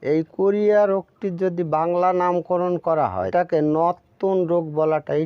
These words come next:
ঠিক। তো আমি লিখি, এই কোরিয়ার বাংলা নাম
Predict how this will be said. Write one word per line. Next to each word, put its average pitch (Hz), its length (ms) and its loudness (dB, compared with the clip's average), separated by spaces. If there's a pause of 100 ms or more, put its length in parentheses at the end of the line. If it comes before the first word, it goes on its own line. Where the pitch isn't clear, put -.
(100)
ঠিক। - 180 -12 (400)
তো - 40 -16 (120)
আমি 160 140 -4 (120)
লিখি, 170 320 -4 (220)
এই 156 80 -4 (160)
কোরিয়ার 165 520 -2 (160)
বাংলা 160 420 -4 (720)
নাম 151 180 0